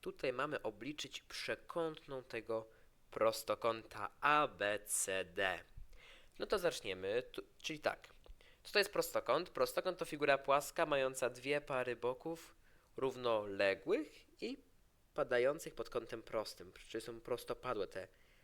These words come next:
boki, tak? Jakby był tutaj bok A, a tu byłby bok B. No i my ten bok A i B sobie znajdziemy, licząc krateczki.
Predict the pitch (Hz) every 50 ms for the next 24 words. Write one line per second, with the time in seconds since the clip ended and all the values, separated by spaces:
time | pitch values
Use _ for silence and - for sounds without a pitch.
0 | - - - - - 101 95 110 113 107 - - - - - - - - 131 131
1 | 127 - 113 101 107 98 104 98 92 98 95 - - - 101 98 98 - - 98
2 | 98 95 - - - - 107 113 131 165 - - - - - - - - - -
3 | - 110 107 104 92 98 101 98 92 98 98 - - - 80 80 - - - -
4 | - - - - - - - - _ - - - - 214 214 190 - 120 127 -
5 | 139 131 120 117 147 147 - - - 143 143 135 117 - 104 - - 135 131 -
6 | 113 117 110 104 98 98 107 120 120 107 - - 117 143 - - - 110 110 -
7 | - 120 - - - - - - -